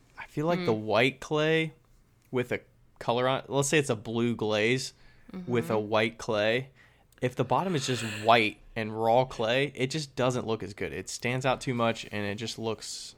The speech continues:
Speaker 1: kinda unfinished to me.
Speaker 2: Right.
Speaker 1: But, but yeah, so the,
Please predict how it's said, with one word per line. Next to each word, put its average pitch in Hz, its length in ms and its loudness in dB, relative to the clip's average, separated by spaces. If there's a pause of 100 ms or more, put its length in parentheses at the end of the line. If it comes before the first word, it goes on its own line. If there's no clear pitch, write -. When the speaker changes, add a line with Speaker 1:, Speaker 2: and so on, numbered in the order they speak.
(180)
Speaker 1:
kinda 95 280 -6
unfinished 92 540 -8
to 76 60 -10
me. 65 240 -12
Speaker 2:
Right. 156 300 -6
Speaker 1:
But, 196 220 -4 (2250)
but 98 180 -8
yeah, 98 240 -4
so 120 220 0
the, 123 260 0